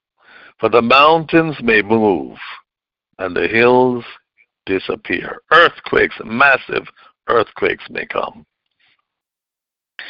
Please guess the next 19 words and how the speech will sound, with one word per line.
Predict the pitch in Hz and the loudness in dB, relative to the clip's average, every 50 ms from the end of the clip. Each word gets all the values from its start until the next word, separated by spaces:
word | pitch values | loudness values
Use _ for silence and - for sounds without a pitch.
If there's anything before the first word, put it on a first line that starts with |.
| - - _ | -20 -6 _
"But | 110 127 139 | 2 4 4
even | 156 190 202 175 180 190 185 170 147 | 4 4 4 4 4 4 4 2 2
then, | 127 139 135 131 120 101 85 73 - - - _ _ _ _ _ _ _ _ _ _ _ _ | 4 4 6 6 4 2 -2 -8 -14 -18 -20 _ _ _ _ _ _ _ _ _ _ _ _
my | 78 76 78 76 73 80 - - - | -12 -8 -8 -8 -8 -10 -12 -12 -4
faithful | - 107 104 104 98 - - 101 107 - 92 | 0 2 2 2 0 -2 -2 -2 -2 0 0
love | 92 - 95 - | 0 0 0 -2
for | - - | -6 -8
you | 95 85 73 65 64 64 69 69 - _ _ _ _ _ _ _ _ _ _ | -8 -8 -8 -8 -8 -10 -12 -14 -18 _ _ _ _ _ _ _ _ _ _
will | - 76 69 | -10 -8 -8
remain." | 69 69 67 - 71 69 - 65 62 57 - - 76 _ _ _ _ _ - _ _ _ _ _ - _ _ _ _ - | -6 -6 -8 -8 -8 -10 -10 -10 -10 -14 -16 -18 -20 _ _ _ _ _ -20 _ _ _ _ _ -20 _ _ _ _ -2
So | 113 104 95 | 0 2 2
the | 90 92 90 - - - | 4 2 0 0 -2 0
earth | 110 113 123 135 113 | 2 2 2 2 -2
shakes | - - - - 113 92 82 - - _ - - - - - - - - _ _ _ _ _ - | -2 -2 0 0 2 0 0 -2 -4 _ -16 -16 -16 -16 -18 -20 -20 -20 _ _ _ _ _ -20
and | - - _ | -20 -20 _
quakes | - - 101 - - - - - - - - - _ _ _ _ _ _ _ | -6 -4 -4 -4 -4 -6 -10 -14 -18 -18 -18 -20 _ _ _ _ _ _ _
and | - - | -12 -10
is | 90 87 80 90 | -8 -8 -6 -8
removed, | 90 85 82 90 95 98 90 85 76 69 - - - | -8 -6 -4 -4 -4 -2 -2 -4 -6 -8 -14 -18 -18